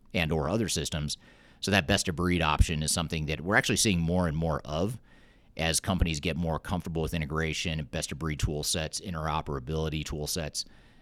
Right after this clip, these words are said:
That's causing organizations to become a little bit more comfortable with best of breed than they might have been in the past. Number eight is Acumatica. We,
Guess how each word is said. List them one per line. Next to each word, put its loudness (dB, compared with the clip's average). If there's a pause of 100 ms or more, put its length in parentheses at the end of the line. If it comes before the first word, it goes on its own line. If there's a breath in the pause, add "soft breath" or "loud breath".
(160 loud breath)
That's 4 (260)
causing 2
organizations -2
to -4
become -6
a -2
little -2
bit -8
more -8
comfortable -4
with -6
best -4
of -10
breed -6
than -8
they -8
might -6
have -10
been -8 (340)
in -6
the -10
past. -4 (1400 loud breath)
Number 6
eight 6
is 2
Acumatica. 0 (720 loud breath)
We, 2